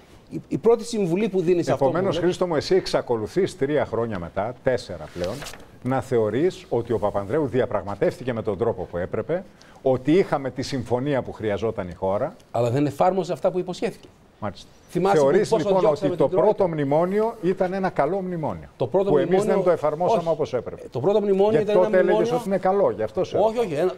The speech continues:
Speaker 1: ένα,
Speaker 2: περιμένω
Speaker 1: το
Speaker 2: να δω αν τουλάχιστον οι δημοσιογράφοι κάνουν μια
Speaker 1: Το
Speaker 2: αυτοκριτική
Speaker 1: πρώτο
Speaker 2: στον
Speaker 1: μνημόνιο
Speaker 2: τόπο.
Speaker 1: ήταν ένα μνημόνιο που πίστευε ότι η Ελλάδα θα κάνει τα μέτρα που έπρεπε να κάνει. Ένα χρόνο μετά, η Ελλάδα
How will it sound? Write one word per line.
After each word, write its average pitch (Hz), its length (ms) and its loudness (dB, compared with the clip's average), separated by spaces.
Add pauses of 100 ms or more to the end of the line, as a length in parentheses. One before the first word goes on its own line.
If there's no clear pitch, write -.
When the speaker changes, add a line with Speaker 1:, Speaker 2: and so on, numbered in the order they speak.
Speaker 1:
ένα, 160 120 4
Speaker 2:
περιμένω 170 340 2
Speaker 1:
το 185 60 0
Speaker 2:
να 175 120 2
δω 208 120 2
αν 208 160 0
τουλάχιστον 170 560 2
οι 123 60 -2
δημοσιογράφοι 110 600 -2
κάνουν 208 240 -2
μια 208 140 -4
Speaker 1:
Το 214 60 0
Speaker 2:
αυτοκριτική 196 420 0
Speaker 1:
πρώτο 170 200 4
Speaker 2:
στον 214 160 2
Speaker 1:
μνημόνιο 151 520 2
Speaker 2:
τόπο. 135 200 -4
Speaker 1:
ήταν 196 220 -2
ένα 196 120 2
μνημόνιο 170 580 2 (160)
που 180 160 -2 (220)
πίστευε 190 400 0
ότι 175 180 0
η - 20 4
Ελλάδα 190 300 4
θα 170 100 -4
κάνει 196 260 2
τα 185 100 0
μέτρα 190 200 0
που 185 60 2
έπρεπε 175 180 0
να 160 60 -6
κάνει. 131 220 -2 (320)
Ένα 202 220 2
χρόνο 214 220 0
μετά, 170 340 2 (160)
η 185 100 2
Ελλάδα 202 360 4